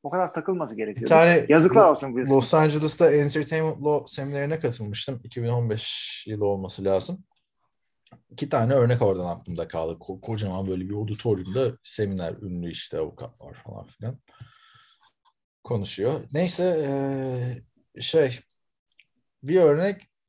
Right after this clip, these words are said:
Speaker 2: N F L'in kazandığı paraydı. New York'ta gidiyorsunuz, konuşmacılardan biri şey demişti. "New York'ta gidiyorsunuz, N F L'de, N F L ofisinin kapısını açıyorsunuz. Tak diyor, oradan bir milyar dolar düşüyor."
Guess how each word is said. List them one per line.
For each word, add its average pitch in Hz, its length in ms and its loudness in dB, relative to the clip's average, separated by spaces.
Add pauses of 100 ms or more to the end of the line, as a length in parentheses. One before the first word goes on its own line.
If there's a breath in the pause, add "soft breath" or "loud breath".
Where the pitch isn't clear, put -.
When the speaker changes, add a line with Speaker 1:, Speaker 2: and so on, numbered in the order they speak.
(140)
Speaker 2:
N 135 200 -2
F 156 140 0
L'in 156 120 0
kazandığı 139 540 0
paraydı. 135 380 0
New 135 240 -4
York'ta 135 420 2 (280)
gidiyorsunuz, 127 640 -4
konuşmacılardan 104 840 -4
biri 107 100 -4
şey 110 140 -4
demişti. 98 300 -6
"New 120 140 2
York'ta 120 200 0
gidiyorsunuz, 123 500 -2
N 113 280 0
F 123 120 2 (400)
L'de, 113 360 0
N 113 200 -2
F 123 140 -4
L 113 160 0
ofisinin 117 420 -4
kapısını 123 420 -4
açıyorsunuz. - 800 -4 (640 soft breath)
Tak 135 320 0
diyor, 120 180 6
oradan 113 340 4
bir 113 80 0
milyar 107 340 4
dolar 101 300 4
düşüyor." 80 340 -8